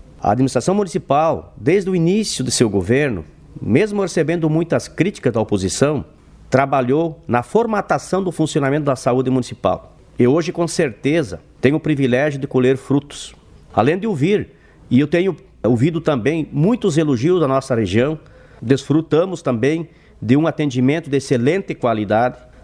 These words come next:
com alta resolutividade, plantão vinte e quatro horas. Então, o sistema de saúde Ronda Alta é referência em toda a nossa região.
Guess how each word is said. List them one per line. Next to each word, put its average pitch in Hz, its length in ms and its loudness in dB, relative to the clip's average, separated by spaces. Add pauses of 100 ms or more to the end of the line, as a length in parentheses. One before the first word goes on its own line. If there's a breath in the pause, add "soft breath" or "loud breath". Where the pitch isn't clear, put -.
(100)
com 135 220 6
alta 170 480 0
resolutividade, 127 1400 0 (400)
plantão 147 500 0
vinte 175 220 -8
e - 60 -18
quatro 143 400 0
horas. 123 520 0 (360)
Então, 147 200 2
o 156 60 0
sistema 156 380 -2
de 147 80 -8
saúde 139 420 0
Ronda 127 300 -2
Alta 135 420 -2 (380 soft breath)
é 127 100 4
referência 165 720 0
em 131 60 0
toda 117 220 0
a - 20 0
nossa 107 220 -2
região. 82 320 -2